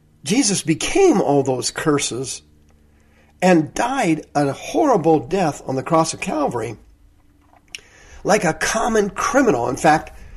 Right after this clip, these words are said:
he was crucified as a common criminal and buried among them.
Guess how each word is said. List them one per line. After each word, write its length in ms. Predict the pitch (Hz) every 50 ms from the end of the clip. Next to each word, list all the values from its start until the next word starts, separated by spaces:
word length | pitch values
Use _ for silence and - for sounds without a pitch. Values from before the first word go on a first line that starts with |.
| - - - - -
he 120 | - 185
was 180 | 185 156 147 -
crucified 800 | - - - 339 339 - - 151 - - 117 107 107 104 90 - - -
as 140 | - 131 123
a 60 | 131
common 360 | 117 - 127 110 104 101 104 107
criminal 500 | - 175 165 185 185 165 156 - - - - -
and 320 | 156 180 190 160 - -
buried 440 | - - 170 180 175 175 180 165 147
among 360 | 139 135 131 131 123 120 117
them. 220 | 107 98 101 -